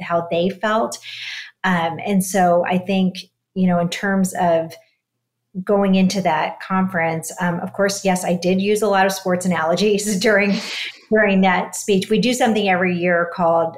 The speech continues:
the State of the Company. And so it was during that State of the Company where I was able to really lay it out. Um, prior to that,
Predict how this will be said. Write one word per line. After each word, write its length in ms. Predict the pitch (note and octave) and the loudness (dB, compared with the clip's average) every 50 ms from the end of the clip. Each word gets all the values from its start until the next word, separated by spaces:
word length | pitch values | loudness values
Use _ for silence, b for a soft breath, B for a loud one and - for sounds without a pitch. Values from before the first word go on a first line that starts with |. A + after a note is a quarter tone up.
| - F#3 F3 | -10 -12 -10
the 80 | G3 | -10
State 320 | F#3 - - - F#3+ F3+ F3 | -10 -8 -4 0 0 0 0
of 140 | E3+ - - | -2 -4 -8
the 80 | D#3+ - | -12 -12
Company. 680 | - - E3+ D#3+ - F#3 F#3 G3+ G#3+ A#3 A#3+ B3 - - - | -12 -12 -12 -8 -6 -4 -2 -2 0 0 -2 -4 -6 -6 -2
And 360 | G3+ F#3 F3+ F3+ F3 E3+ E3 | 0 2 2 2 0 0 -4
so 360 | - - G3+ F3+ E3+ E3+ F3 | -4 -2 0 2 2 2 2
it 120 | F3 F#3 F3+ | 2 0 0
was 140 | F#3+ F#3+ | 0 0
during 220 | F#3+ G3 F#3+ F#3+ F#3 | 0 0 2 2 2
that 180 | F3 D#3+ - | 2 0 -2
State 220 | - - - F3+ F3+ | -4 -4 -2 -2 -2
of 100 | F3 E3+ | -2 -2
the 80 | - | -4
Company 580 | F3+ - F3 E3+ - F3 E3+ F3 F3 F3+ F3+ F3+ B B B B B B B | -6 -8 -8 -8 -6 -6 -4 -2 0 0 0 -2 B B B B B B B
where 260 | - F3+ F3+ E3 E3 | -2 0 0 2 2
I 120 | - E3+ F3+ | 0 0 0
was 200 | F#3 F#3+ F3+ - | 0 0 0 0
able 420 | F3 E3+ E3+ E3+ E3 F3 F#3 F3 - | 0 0 0 0 -2 -2 -4 -6 -8
to 540 | - - F#3 E3+ E3 E3 E3 D#3+ D#3 D3 - _ _ _ _ - | -6 -2 -2 -2 0 0 -2 -4 -4 -8 -14 _ _ _ _ -8
really 480 | G3+ F#3+ F#3 F3+ E3+ D#3+ D#3+ D#3+ E3 - _ _ _ _ _ _ _ E3+ | -4 -2 -2 0 -2 -4 -6 -8 -14 -20 _ _ _ _ _ _ _ _
lay 300 | E3+ F3+ F3 F3 F3 E3 | -2 0 2 2 2 2
it 80 | D#3+ E3 | 2 0
out. 440 | D#3 D3+ E3 F3+ G3 C4 B3+ - - - - | 0 0 0 2 0 0 -2 -4 -8 -8 -4
Um, 400 | F#3+ F3+ F3+ F3 F3 E3+ F3 F3 - - A3 - | -2 0 0 0 -2 -4 -6 -10 -14 -14 -16 -10
prior 380 | - - A3 A3 A#3+ A#3+ A#3+ A3+ | -4 0 2 2 2 2 2 0
to 180 | A3+ - G3+ | -2 -2 -4
that, 440 | E3+ E3+ E3+ E3 D#3+ E3 E3+ - - | -2 0 0 2 2 0 -2 -2 -4